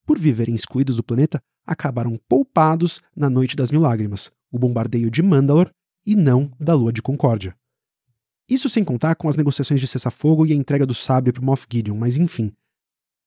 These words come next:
O genocídio mandaloriano é, nessa lógica não religiosa, uma questão política. Ambas as lógicas observam o mesmo acontecimento histórico e atribuem explicações diferentes pra mesma realidade observada,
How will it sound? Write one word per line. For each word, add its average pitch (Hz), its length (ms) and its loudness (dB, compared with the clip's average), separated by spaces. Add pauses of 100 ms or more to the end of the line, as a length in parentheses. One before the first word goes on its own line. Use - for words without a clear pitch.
(480)
O - 40 -4
genocídio 170 400 2
mandaloriano 117 520 2
é, 110 60 -2
nessa 127 280 -2
lógica 113 460 0
não 113 200 2
religiosa, 113 600 2 (300)
uma 165 140 2
questão 110 380 -4 (400)
política. 117 540 -2 (1120)
Ambas 262 220 2
as 127 140 2
lógicas 143 460 2
observam 156 460 -2
o 135 60 2
mesmo 180 260 2
acontecimento 127 600 -4
histórico 147 420 -2 (180)
e 180 100 -2
atribuem 170 520 0
explicações - 640 -2
diferentes 165 540 0 (200)
pra 202 120 -2
mesma 180 420 2
realidade 147 460 2
observada, 120 560 -2